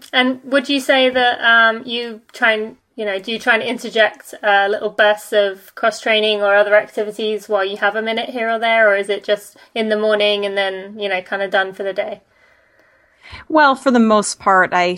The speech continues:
Speaker 2: I always try to get my run done in the morning because
Speaker 1: Mm-hmm.
Speaker 2: then there's not a chance it gets crowded out later in the day,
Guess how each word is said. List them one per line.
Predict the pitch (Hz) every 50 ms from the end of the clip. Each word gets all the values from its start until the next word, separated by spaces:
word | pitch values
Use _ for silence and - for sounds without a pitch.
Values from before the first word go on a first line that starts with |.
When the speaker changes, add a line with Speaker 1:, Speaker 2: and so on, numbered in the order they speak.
| - -
Speaker 2:
I | 196 196 190
always | 196 208 214 208
try | - - 196
to | 190
get | 185 170
my | 170 170
run | 170 170 180 175 170 175 170
done | 175 170 165
in | 143 175
the | 175
morning | 170 160 143 143 110 127 151
because | 165 185 180 - 196 185 185
Speaker 1:
Mm-hmm. | 226
Speaker 2:
then | 202 190 185 190
there's | 190 185 180 180 - - -
not | 196 190 185
a | 190 190
chance | - - 185 180 185 -
it | 190 170
gets | - 170 - -
crowded | - - 190 180 175 180 170 170
out | 165 165 165 160 - - - -
later | - 196 196 202 185 180
in | 175 170
the | 160 165
day, | 160 165 156 156 156 170